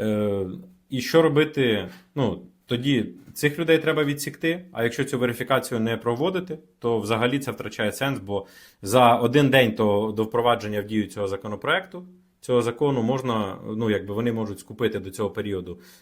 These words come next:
мільйон сімок, і їм вистачить їх на мільйон шахедів. От. Я більше розглядаю цей, е, момент як, е, звичайний засіб контролю за українцями,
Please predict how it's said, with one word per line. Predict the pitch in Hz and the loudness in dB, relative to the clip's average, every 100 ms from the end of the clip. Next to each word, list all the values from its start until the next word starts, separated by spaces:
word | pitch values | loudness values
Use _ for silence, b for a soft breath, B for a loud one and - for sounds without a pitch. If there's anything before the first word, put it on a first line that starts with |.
| - | -4
мільйон | 113 123 113 | 2 4 4
сімок, | 110 180 180 - | 0 -2 -2 -2
і | 123 | 0
їм | 120 107 | 0 2
вистачить | 135 135 107 98 | 0 -2 -8 -10
їх | 101 107 | -10 -8
на | |
мільйон | 98 98 110 | -4 -2 -2
шахедів. | 107 98 90 80 78 - _ _ _ _ _ _ _ _ _ _ _ _ _ _ _ 110 | -4 -8 -10 -10 -12 -20 _ _ _ _ _ _ _ _ _ _ _ _ _ _ _ -6
От. | 95 87 - _ _ | -4 -6 -10 _ _
Я | 113 180 | 0 2
більше | 175 170 - | 2 0 0
розглядаю | 139 113 120 131 135 123 | 0 0 0 2 2 2
цей, | - - 117 113 107 104 | 0 0 2 2 0 0
е, | 101 95 | 2 2
момент | 101 110 135 143 139 | 0 0 0 -2 -6
як, | 104 110 117 - - | -2 0 0 -4 -2
е, | 104 95 90 87 85 - 101 | 0 0 -2 -6 -10 -18 -10
звичайний | 95 107 135 127 113 | -4 -2 0 0 0
засіб | 113 117 110 | -2 -4 -8
контролю | - 107 - 92 82 73 b b b b | -6 -6 -4 -4 -6 -10 b b b b
за | - 98 104 90 87 | -10 -2 0 0 -6
українцями, | 107 117 160 208 - 180 185 | -6 -4 -2 -2 -2 -4 -6